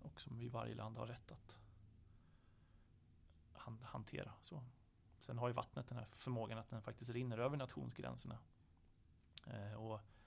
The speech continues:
hur väl miljöeffekterna blir sen, det, det återstår väl att se.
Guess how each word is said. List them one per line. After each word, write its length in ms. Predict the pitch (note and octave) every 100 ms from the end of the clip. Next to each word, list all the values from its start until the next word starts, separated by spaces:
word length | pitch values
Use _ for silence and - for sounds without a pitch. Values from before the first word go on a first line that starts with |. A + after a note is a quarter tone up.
| - - -
hur 120 | B2+
väl 300 | A#2+ A#2 A2
miljöeffekterna 880 | G#2+ A#2 A2 G#2+ A#2+ - B2 A2 G#2+ - - - - -
blir 260 | B2 F3
sen, 280 | - - -
det, 380 | C3 F2 - -
det 100 | -
återstår 380 | - - - -
väl 100 | -
att 60 |
se. 220 | - -